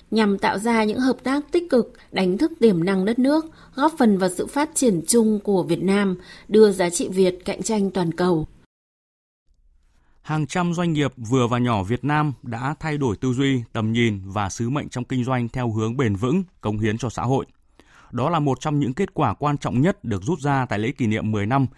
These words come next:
Speaker 2: chương trình đào tạo kinh doanh cao cấp K A Du Cự do Cơ quan Hợp tác Quốc tế Nhật Bản jica phối hợp với Trường Đại học Ngoại thương Hà Nội tổ chức vào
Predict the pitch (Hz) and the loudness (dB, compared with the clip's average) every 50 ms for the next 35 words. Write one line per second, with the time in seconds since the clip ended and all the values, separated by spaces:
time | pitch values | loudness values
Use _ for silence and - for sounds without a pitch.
0 | _ _ - - 135 123 - 127 107 95 98 95 90 - 104 95 92 - _ - | _ _ -8 -4 -4 -4 -2 -2 -4 -2 -2 -4 -2 -4 -4 -6 -6 -6 _ -4
1 | 131 123 123 131 131 123 120 117 - - 131 123 - 185 190 - - - - _ | -2 -2 -2 0 0 0 0 -2 -2 -2 -2 0 0 0 -2 -2 -4 -10 -20 _
2 | _ - 131 131 107 123 123 123 110 131 123 - 127 123 82 - - - - _ | _ -2 -2 0 0 2 0 0 0 0 0 0 0 -2 -2 -4 -8 -18 -20 _
3 | _ - 135 151 160 - 170 - - 156 151 135 110 98 - _ 123 139 147 - | _ -6 -4 -4 -4 -4 -4 -2 -2 -2 -2 -2 -4 -6 -6 _ -4 -4 -4 -4
4 | - 160 - - 110 113 143 143 127 - 113 110 95 85 82 107 120 120 - 131 | -6 -6 -4 -4 -4 -2 -2 -2 -4 -2 -2 -2 -2 -2 -2 -4 -4 -2 0 2
5 | 127 123 110 - - _ _ _ - 120 131 160 170 139 - 107 107 113 123 - | 2 2 0 -2 -8 _ _ _ -4 -2 0 0 0 0 0 0 -2 -2 0 0
6 | 135 101 98 95 95 98 92 - 104 104 104 104 - 131 123 117 107 95 98 110 | -2 0 -2 -2 -2 -4 -4 -4 -6 -6 -6 -4 -4 -4 -4 -2 -2 -2 -2 -2
7 | 113 - - - 92 82 - - 165 - _ - 92 90 82 78 | -2 -4 -4 -6 -8 -6 -4 -6 -6 -6 _ -6 -4 -2 -2 -2